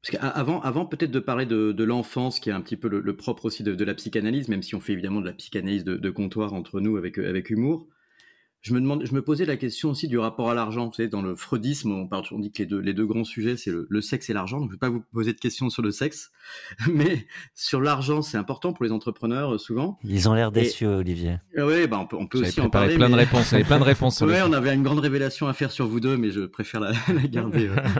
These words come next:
Speaker 1: <laughs> euh, par, par devers moi. Non, sur la, sur l'argent en particulier, bon, c'est des questions qui sont souvent posées aux entrepreneurs. Alors, on parle d'exit, parfois d'introduction en bourse. Enfin, comment est-ce qu'on,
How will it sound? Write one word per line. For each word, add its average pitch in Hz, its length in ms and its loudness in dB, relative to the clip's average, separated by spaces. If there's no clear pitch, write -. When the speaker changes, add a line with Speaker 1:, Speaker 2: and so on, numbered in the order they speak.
Speaker 1:
<laughs> - 480 -2
euh, 113 180 -4
par, 113 200 -2
par 104 180 -4
devers 107 260 2
moi. 101 180 0
Non, 123 120 0
sur 151 200 -2
la, 113 100 -4
sur 151 160 -4
l'argent 160 320 0
en 160 60 -2
particulier, 147 600 -2
bon, 127 140 -4
c'est 117 140 -10
des 117 100 -2
questions 127 300 -4
qui - 100 -10
sont 107 140 -4
souvent 117 260 -4
posées 113 300 -2
aux 110 100 -2
entrepreneurs. 113 600 -2
Alors, 98 160 -2
on 90 80 -8
parle 98 400 -2
d'exit, 113 640 0
parfois - 280 -8
d'introduction 110 520 -2
en 120 40 -2
bourse. 120 280 -4
Enfin, 104 80 -2
comment 123 220 -2
est-ce 123 120 -8
qu'on, 104 220 -4